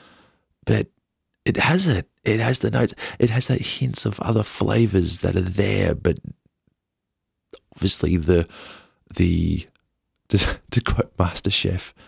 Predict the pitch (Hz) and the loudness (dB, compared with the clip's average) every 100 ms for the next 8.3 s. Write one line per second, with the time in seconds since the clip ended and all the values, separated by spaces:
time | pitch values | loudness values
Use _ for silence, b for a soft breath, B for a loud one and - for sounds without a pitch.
0 | b b b _ - - - 87 87 76 | b b b _ -20 -10 -2 0 0 -2
1 | - 80 78 80 73 76 71 67 - 76 | -2 -2 0 -2 -2 -2 -2 -4 -4 -2
2 | 71 78 67 - 73 69 - 92 85 - | -2 -2 -2 0 -2 0 -2 0 0 -2
3 | 90 - - 95 B B B 95 98 101 | -4 -4 -2 -2 B B B 2 2 2
4 | 107 117 85 78 85 90 - 98 101 85 | 2 2 2 2 0 0 -2 -2 -2 -2
5 | - 62 - _ _ _ _ _ _ _ | -4 -8 -10 _ _ _ _ _ _ _
6 | - 90 - - - - - - - - | -2 0 0 -4 -6 -8 -10 -10 -12 -14
7 | _ 95 - 69 - 80 76 90 69 - | _ -6 -4 -2 -2 -2 -2 -2 -2 -4
8 | - - | -2 -2